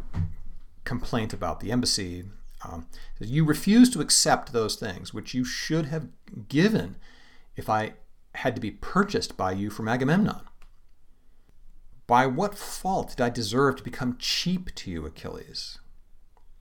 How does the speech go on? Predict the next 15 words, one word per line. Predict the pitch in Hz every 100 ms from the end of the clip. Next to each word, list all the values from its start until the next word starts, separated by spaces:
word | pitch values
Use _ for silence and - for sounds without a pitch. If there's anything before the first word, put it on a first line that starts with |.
| - - - - - - - - -
Or | 123
does | 123 123 101
grim | 98 110 131 143 135 123
fate | - - 135 123 - - - - - - -
relentlessly | 117 120 127 123 120 - 110
pursue | - - - - 135 117 101 95
the | 101
unhappy? | 98 85 - 95 - 85 - - - - - - - - - - - - - - -
Uh, | 101 98 -
nor | 104 107 117 117 117 113 107
does | 104 110 104
a | 101
gentler | 98 127 127 131 110 -
hour | - 110 107 98 90
come | - - 113 104 98 90 85